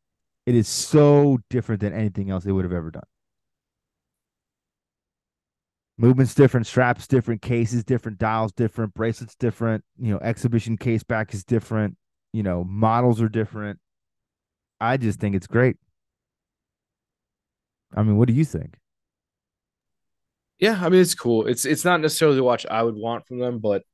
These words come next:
Speaker 2: it's, it's definitely novel. It's definitely got something different. I get, you know, I, I, I'd like to give people credit for doing some different things. So,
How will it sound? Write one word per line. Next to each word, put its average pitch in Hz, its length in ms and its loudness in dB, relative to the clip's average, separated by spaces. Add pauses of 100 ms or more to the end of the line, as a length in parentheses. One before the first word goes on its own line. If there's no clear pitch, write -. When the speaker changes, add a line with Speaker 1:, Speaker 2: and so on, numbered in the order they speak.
(100)
Speaker 2:
it's, - 460 -10
it's - 220 -10
definitely 147 360 2
novel. 113 460 0
It's - 200 -10
definitely 113 460 0
got 107 320 0 (840)
something 117 480 -6
different. 117 400 -4
I 110 100 -2
get, 110 140 -2
you 120 100 -4
know, 107 80 -4
I, 107 260 -2
I, 107 140 -2 (460)
I'd 107 140 -2
like 117 140 2
to 113 80 -10
give 117 140 -4
people 107 200 -8
credit 104 320 -4
for 107 80 -10
doing 104 220 -4
some 98 160 -12
different 98 380 -6
things. 95 380 -8
So, 92 420 -4